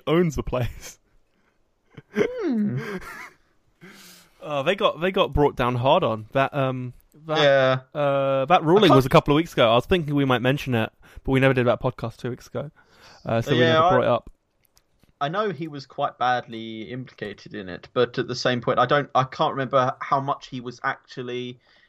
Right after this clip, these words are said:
Speaker 2: in it, 'cause, uh, I, I mean, I've been following him for years, and I know he's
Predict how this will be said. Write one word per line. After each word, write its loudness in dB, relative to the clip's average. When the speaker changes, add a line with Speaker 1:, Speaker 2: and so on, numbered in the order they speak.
Speaker 2:
in -2
it, -2
'cause, -8
uh, 2
I, 0
I 2
mean, -6
I've -4
been -10
following -8
him -10
for -14
years, -4
and -4
I 0
know 2
he's -6